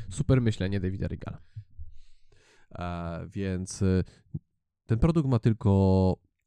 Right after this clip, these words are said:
Speaker 2: dwie wady. Po pierwsze, jest dosyć drogi.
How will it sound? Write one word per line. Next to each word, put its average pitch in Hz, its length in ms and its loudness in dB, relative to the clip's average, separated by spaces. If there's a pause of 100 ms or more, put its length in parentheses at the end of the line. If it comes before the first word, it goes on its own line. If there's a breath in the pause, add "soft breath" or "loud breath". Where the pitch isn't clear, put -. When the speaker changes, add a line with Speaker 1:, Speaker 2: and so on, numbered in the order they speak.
(500 soft breath)
Speaker 2:
dwie 107 340 4
wady. 87 320 2
Po - 80 -4
pierwsze, 98 380 2
jest 107 160 0
dosyć 131 220 -2
drogi. 95 400 -4